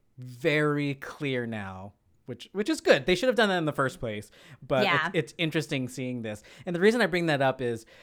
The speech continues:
Speaker 1: on this Reddit thread that I was going, um, deep into where fans were sort of discussing the, uh, that verbiage again of, of, uh, the attendee, unfavorable attendees. Someone was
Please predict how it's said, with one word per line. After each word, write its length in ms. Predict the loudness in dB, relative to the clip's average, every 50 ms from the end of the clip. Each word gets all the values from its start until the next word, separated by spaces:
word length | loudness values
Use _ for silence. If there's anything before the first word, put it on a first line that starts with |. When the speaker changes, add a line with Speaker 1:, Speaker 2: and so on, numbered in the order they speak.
| -20 -12 -4 -2
Speaker 1:
on 320 | 0 2 2 2 0 0
this 180 | -2 -4 -6 -2
Reddit 320 | 0 0 2 0 0 -4
thread 280 | -4 -2 0 0 0 -2
that 100 | -4 -4
I 120 | -4 -6
was 200 | -6 -8 -10 -10
going, 480 | -10 -10 -10 -8 -8 -10 -10 -12 -14 -16 -16
um, 400 | -16 -14 -14 -14 -14 -16 -16 -18 -20 _ _ _ -20 -12 -6
deep 260 | -2 -2 -2 -2 -2
into 560 | -6 -6 -6 -6 -8 -8 -10 -8 -8 -8 -8 -8
where 200 | -8 -8 -8 -8
fans 360 | -8 -8 -8 -6 -6 -8 -10
were 200 | -10 -10 -10 -10
sort 220 | -8 -10 -10 -10 -10
of 140 | -12 -12 -12
discussing 800 | -12 -12 -12 -10 -10 -10 -10 -10 -12 -12 -10 -10 -8 -10 -12 -14 -16 -20 -20 -20 -20 -20 _ _
the, 500 | -18 -12 -10 -8 -8 -8 -8 -8 -8 -8 -8
uh, 360 | -8 -8 -6 -8 -8 -10 -12 -14 -18 _ _ _ _ _ _ _ _ _ _ _ _ -2
that 200 | 2 2 2 2
verbiage 460 | 6 6 8 8 8 8 8 6 6
again 360 | 4 4 6 6 6 6 4 2
of, 160 | 0 -2 -4 -10 _ -4
of, 300 | 0 2 2 2 2 0
uh, 320 | -2 -2 -2 -2 -2 -4 -6 -8 _
the 120 | -4 -4 -4
attendee, 560 | -4 -2 -2 0 0 0 0 -2 -4 -2 0
unfavorable 720 | 0 0 2 4 6 8 8 8 6 4 4 4 4 4
attendees. 540 | 4 2 2 -2 -2 -2 -2 -4 -4 -6 -8 -16 -20 -20 -20 -20 -20 -10
Someone 560 | -2 2 4 4 4 4 2 2 0 -2 -4 -8 -8
was 540 | -2 2 4 6 6 6 4 0 -6 -12 -16